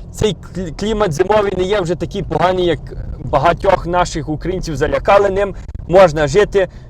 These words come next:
е, люди привикають, і ми, українці, є досить такі міцні люди, міцні горішки, ми зможемо вижити де-небудь.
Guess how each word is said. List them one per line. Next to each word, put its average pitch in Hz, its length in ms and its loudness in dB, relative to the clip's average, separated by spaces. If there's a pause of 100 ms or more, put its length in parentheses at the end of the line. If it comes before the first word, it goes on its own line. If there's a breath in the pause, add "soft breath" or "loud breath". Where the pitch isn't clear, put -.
(140)
е, 139 260 4
люди 170 300 2
привикають, 180 840 2
і 147 120 -2
ми, 180 240 6
українці, 170 640 -2
є 165 80 2
досить 165 300 0
такі 156 240 -6
міцні 165 380 -2
люди, 165 300 2
міцні 156 320 -4
горішки, 170 480 -2
ми 165 180 0
зможемо 160 420 0
вижити 156 400 -2
де-небудь. 139 480 -2